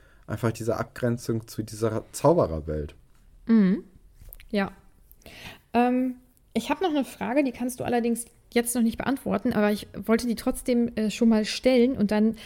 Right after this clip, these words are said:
Speaker 2: habe ich mir gedacht, könnte man die vielleicht, äh, nach Abschluss des ersten Buches beantworten. Und zwar, ähm, was denkst du, wer sich, äh, diese Aktion mit den Briefen ausgedacht hat? Also, dass da dann, keine Ahnung, wie viele,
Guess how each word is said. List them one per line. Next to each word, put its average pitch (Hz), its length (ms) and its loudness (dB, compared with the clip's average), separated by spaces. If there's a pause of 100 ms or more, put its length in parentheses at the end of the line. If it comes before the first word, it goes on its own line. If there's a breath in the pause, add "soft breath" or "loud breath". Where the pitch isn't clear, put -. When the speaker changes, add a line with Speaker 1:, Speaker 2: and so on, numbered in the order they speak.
(100)
Speaker 2:
habe 233 120 6
ich 233 80 4
mir 220 100 6
gedacht, 196 380 -2
könnte 277 220 2
man 226 120 4
die 202 100 -2
vielleicht, 185 580 -4
äh, 208 100 0
nach 208 220 0
Abschluss - 320 -6
des 196 120 -6
ersten 202 360 -2
Buches 233 340 -4
beantworten. 196 640 -4 (420 loud breath)
Und 220 160 2
zwar, 220 460 -2 (120)
ähm, 220 400 2 (360 soft breath)
was 220 200 2
denkst 247 280 6
du, 247 340 2
wer 214 220 4
sich, - 400 -4
äh, 208 140 2
diese 202 260 0
Aktion 233 380 2
mit 233 120 6
den 208 100 4
Briefen 233 460 2
ausgedacht 175 540 -4
hat? - 240 -12 (140)
Also, 196 240 2
dass 190 180 -2
da 185 320 0 (120)
dann, 196 300 -2
keine 202 260 0
Ahnung, 214 200 4
wie 202 80 -2
viele, 208 540 0